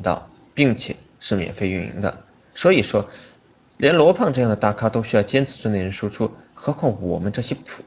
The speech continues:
通人呢？思路想明白了，执行的时候呢，要学会往后看。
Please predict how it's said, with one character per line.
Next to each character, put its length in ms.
通 160
人 160
呢？ 160
思 120
路 120
想 160
明 200
白 80
了， 100
执 140
行 160
的 80
时 100
候 140
呢， 200
要 100
学 160
会 140
往 100
后 220
看。 180